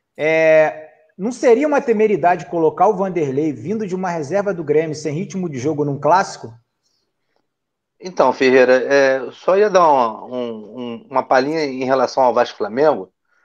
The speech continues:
Speaker 2: porque eu, talvez seja um, um, é um, eu não gosto nem de falar essa palavra sentimento, que isso, né, é uma coisa que, é, negócio de sentimento do vascaíno, mas, é, eu, eu venho de, a gente, eu,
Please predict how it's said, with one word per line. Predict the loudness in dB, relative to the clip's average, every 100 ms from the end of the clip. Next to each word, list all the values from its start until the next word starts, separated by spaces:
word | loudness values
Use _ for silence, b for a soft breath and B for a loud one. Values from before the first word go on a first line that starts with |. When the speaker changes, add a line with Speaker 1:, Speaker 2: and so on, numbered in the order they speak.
| _ _
Speaker 2:
porque | -6 -2
eu, | 0
talvez | 2 4 4 4
seja | 2 2
um, |
um, | -4 -10 -14
é | -4 -4
um, | -4 -10 _ _ -12
eu | -4
não |
gosto | 0 2
nem | 2
de | 0
falar | 2 2
essa | 0 0
palavra | 2 2 0
sentimento, | -2 -8 -6 -4 -2 -2 -4
que | -14
isso, | -14 -14 -18 -20 _ _ _ _ _
né, | -4 -4 -2
é | 0
uma | 2 0
coisa | 2 2 2
que, | -4 -4 b b b b _
é, | -4 -2 0
negócio | 2 2
de | 2
sentimento | 0 0 0 2 2 2 -2
do |
vascaíno, | 0 0 2 2 4
mas, | 0 0 -8 b b b b b _ -4
é, | -4 2
eu, | 2 4
eu | 4 4
venho | 6 6 4
de, | 4
a | 4 4 2
gente, | 4 2 0 -10
eu, | -10